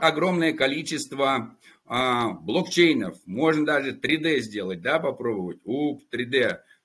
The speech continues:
Три-, крутой шарик такой получается. Со всеми этими связями можно навестись,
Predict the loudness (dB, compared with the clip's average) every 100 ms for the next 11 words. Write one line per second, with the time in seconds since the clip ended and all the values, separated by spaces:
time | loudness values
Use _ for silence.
0 | _ -10 -10 -6 -6 2 2 4 2 0
1 | 0 -2 -2 0 0 0 -2 0 0 2
2 | 0 -2 -6 -6 -14 _ _ _ -6 0
3 | 0 2 2 4 0 0 0 0 -4 0
4 | 2 2 0 -6 -2 -2 -2 -2 -2 0
5 | -2 -4 -6 -2 -2 -2 -6 -12